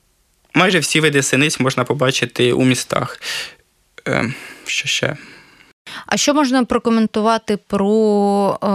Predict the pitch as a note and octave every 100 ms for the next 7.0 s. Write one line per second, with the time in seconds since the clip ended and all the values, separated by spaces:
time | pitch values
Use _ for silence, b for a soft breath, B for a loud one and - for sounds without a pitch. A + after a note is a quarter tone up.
0 | G3+ G3 F#3+ E3 G3+ G3+ G#3 A#3 A3 F3
1 | E3+ E3+ E3 G3+ F#3 F#3 F#3 - B B3+
2 | - - G3 F#3+ G3 G#3 E3+ F3 E3+ E3+
3 | F#3 F3 F3 F3 F3 F3 E3+ F3+ E3 F#3
4 | F3 - F#3 - G#3+ C4 B3 A3 G3 F#3+
5 | G3 F#3+ F#3 F3+ F#3+ G3 - - G3+ G3
6 | G3+ - F3+ E3+ - E3+ E3 D#3+ E3 -